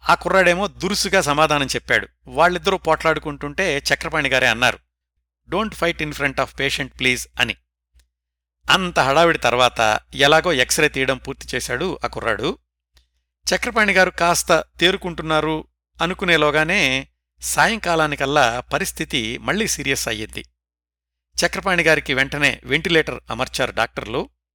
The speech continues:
బీఆర్ సుబ్రహ్మణ్యం గారు ఎంజీఆర్ గారికి ఫోన్ చేసి చెప్పారు.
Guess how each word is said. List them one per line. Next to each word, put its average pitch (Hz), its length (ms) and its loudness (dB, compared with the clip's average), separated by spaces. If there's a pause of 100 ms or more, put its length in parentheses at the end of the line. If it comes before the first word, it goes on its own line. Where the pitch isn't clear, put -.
(580)
బీఆర్ 214 320 2
సుబ్రహ్మణ్యం 139 540 -2
గారు 175 240 0 (120)
ఎంజీఆర్ 143 460 -2
గారికి 135 560 -6
ఫోన్ 151 300 -8
చేసి 131 140 -6
చెప్పారు. - 400 -2